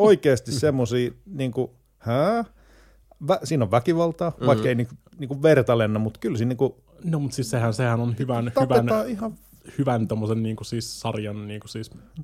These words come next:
Speaker 3: pointti siinä,
Speaker 2: Kyllä.
Speaker 3: että se
Speaker 1: Mm.
Speaker 3: sopii monelle
Speaker 2: Mut si-,
Speaker 3: yleisölle
Speaker 2: siinä on
Speaker 3: niinku
Speaker 2: niinku,
Speaker 3: siis.
Speaker 2: kun se
Speaker 1: Niin,
Speaker 2: ei
Speaker 1: mut
Speaker 2: oo
Speaker 1: siinä ei niinku
Speaker 2: semmonen kuin la-,
Speaker 1: säästellä.
Speaker 2: ei säästellä.
Speaker 1: Mm.
Speaker 2: Siinä ei oo semmonen niinku last-, et kyllä niistä,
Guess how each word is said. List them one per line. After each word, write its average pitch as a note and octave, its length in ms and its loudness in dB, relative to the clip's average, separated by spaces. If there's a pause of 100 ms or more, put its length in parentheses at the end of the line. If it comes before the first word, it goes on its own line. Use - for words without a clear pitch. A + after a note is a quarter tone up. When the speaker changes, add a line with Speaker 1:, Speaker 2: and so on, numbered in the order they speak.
(200)
Speaker 3:
pointti A2 360 0
siinä, F#2 260 -16
Speaker 2:
Kyllä. C3 220 0
Speaker 3:
että G#2+ 120 -4
se G#2+ 60 -4
Speaker 1:
Mm. G2+ 120 -6 (180)
Speaker 3:
sopii G#2 280 -4
monelle G#2 340 -6
Speaker 2:
Mut G2 60 -12
si-, G#2+ 60 -4
Speaker 3:
yleisölle - 280 -4
Speaker 2:
siinä F3 200 2
on E3 80 2
Speaker 3:
niinku E3 240 0
Speaker 2:
niinku, A2+ 120 -6
Speaker 3:
siis. - 100 -18 (1400)
Speaker 2:
kun - 100 -4
se - 100 4
Speaker 1:
Niin, - 60 8
Speaker 2:
ei - 40 6
Speaker 1:
mut D#3+ 60 6
Speaker 2:
oo D#3 60 8
Speaker 1:
siinä C#3+ 120 8
ei C#3 60 10
niinku C3 140 6
Speaker 2:
semmonen B2+ 240 8
kuin A2+ 80 8
la-, C#3+ 60 8
Speaker 1:
säästellä. F#2 300 2
Speaker 2:
ei D3 140 4
säästellä. B2 480 4
Speaker 1:
Mm. - 40 0
Speaker 2:
Siinä D#3 200 0
ei D#3 80 4
oo C#3+ 40 4
semmonen C#3+ 280 0
niinku C#3 180 -2
last-, D3+ 360 2
et C#3+ 120 -4
kyllä D#3 240 0
niistä, C3 320 0